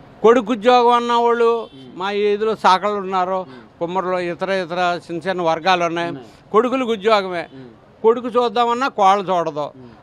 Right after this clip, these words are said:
Speaker 1: ఆ ప్రకారంగా వాళ్ళకు వచ్చిన పెన్షన్ తీసేయడం ఇది న్యాయమా?
Speaker 2: ఉమ్. ఇప్పుడు కరెంట్ బిల్లు ఎక్కువ వచ్చినా కూడా పెన్షన్లు ఇది ఏమైనా ఉంటుందండి?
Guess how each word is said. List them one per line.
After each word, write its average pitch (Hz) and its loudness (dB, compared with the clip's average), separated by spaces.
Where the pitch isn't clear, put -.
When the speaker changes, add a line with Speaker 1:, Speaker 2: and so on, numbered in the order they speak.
Speaker 1:
ఆ 208 6
ప్రకారంగా 247 0
వాళ్ళకు 226 -2
వచ్చిన 254 -6
పెన్షన్ 220 -4
తీసేయడం 226 0
ఇది 214 -2
న్యాయమా? 190 0
Speaker 2:
ఉమ్. 143 -18
ఇప్పుడు 165 -20
కరెంట్ 170 -4
బిల్లు 190 0
ఎక్కువ 196 -4
వచ్చినా 185 -2
కూడా 180 0
పెన్షన్లు 170 -4
ఇది 165 -6
ఏమైనా 156 -18
ఉంటుందండి? 143 -16